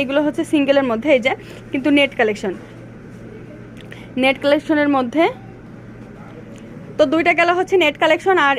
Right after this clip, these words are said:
এইগুলো হচ্ছে সিং-, মানে just ডিজাইন করা, কিন্তু নেটের ইস-, থং পেন্টির মধ্যে। এখানে হচ্ছে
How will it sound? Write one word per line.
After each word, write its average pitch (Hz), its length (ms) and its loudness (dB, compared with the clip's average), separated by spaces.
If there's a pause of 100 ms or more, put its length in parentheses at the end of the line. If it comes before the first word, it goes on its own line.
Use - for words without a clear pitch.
এইগুলো 302 240 2
হচ্ছে 349 260 2
সিং-, 285 320 2
মানে 262 120 2 (300)
just 294 260 6
ডিজাইন 302 300 2
করা, 302 120 6 (100)
কিন্তু 302 140 2 (100)
নেটের 277 360 6 (420)
ইস-, 240 360 4 (200)
থং 294 180 4
পেন্টির 320 300 2
মধ্যে। 269 220 4 (400)
এখানে 320 240 2
হচ্ছে 330 180 2